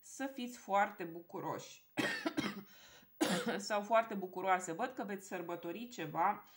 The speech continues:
un eveniment extraordinar în viața dumneavoastră. Poate va fi ziua cuiva de naștere în viața dumneavoastră sau, um, veți sărbători un succes pe care îl veți avea,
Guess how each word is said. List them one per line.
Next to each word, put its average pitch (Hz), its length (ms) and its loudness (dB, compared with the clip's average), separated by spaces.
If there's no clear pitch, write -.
un 240 160 -2
eveniment 208 600 -2
extraordinar 180 840 -2
în 160 60 -6
viața 180 300 -4
dumneavoastră. 156 600 -4
Poate 220 280 0
va 180 140 0
fi 190 180 -6
ziua 180 280 -4
cuiva 175 360 -4
de 170 80 -8
naștere 165 680 -6
în 160 340 -6
viața 170 340 -2
dumneavoastră 160 760 -4
sau, 190 420 -2
um, 160 440 -4
veți 196 260 -6
sărbători 180 440 -4
un 185 160 -6
succes 196 480 -10
pe 156 120 -8
care 151 220 -6
îl 151 80 -6
veți 147 260 -10
avea, 170 520 -2